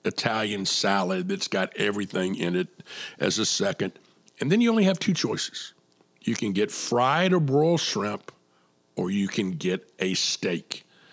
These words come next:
The shrimp's phenomenal. The steaks are probably even better. You enter the restaurant through the kitchen. You come through the kitchen,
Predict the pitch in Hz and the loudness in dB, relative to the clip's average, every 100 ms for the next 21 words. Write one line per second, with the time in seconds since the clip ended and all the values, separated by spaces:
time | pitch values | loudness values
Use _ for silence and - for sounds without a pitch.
0 | - - _ _ _ _ - 107 - 127 | -20 -20 _ _ _ _ -4 -2 2 2
1 | 127 - - 127 110 104 95 92 92 90 | 2 0 -2 2 4 4 4 2 0 -2
2 | - - - - 101 95 - 95 92 87 | -8 -6 -4 -2 0 0 -2 -2 0 0
3 | 87 87 92 90 85 87 82 82 - 85 | 0 0 0 0 0 0 -2 -4 -2 -2
4 | 82 - - _ _ _ _ _ _ _ | -2 -6 -10 _ _ _ _ _ _ _
5 | - - - - - - 127 151 156 - | -14 -14 -14 -16 -18 -6 2 2 2 2
6 | 180 247 277 240 180 151 139 - - 135 | 4 6 6 6 6 6 4 0 0 2
7 | 120 117 - _ _ - - 135 127 127 | 2 0 -4 _ _ -12 -2 4 6 6
8 | 127 160 - 104 104 117 - - 170 - | 4 2 -4 -2 0 0 0 0 0 0
9 | - - - _ _ _ _ - 113 123 | -2 -4 -8 _ _ _ _ -2 0 0
10 | - 156 165 190 202 - - - 147 147 | 2 4 6 6 4 0 -6 0 4 4
11 | 147 139 - 127 - 113 107 | 4 0 0 -2 0 -2 -4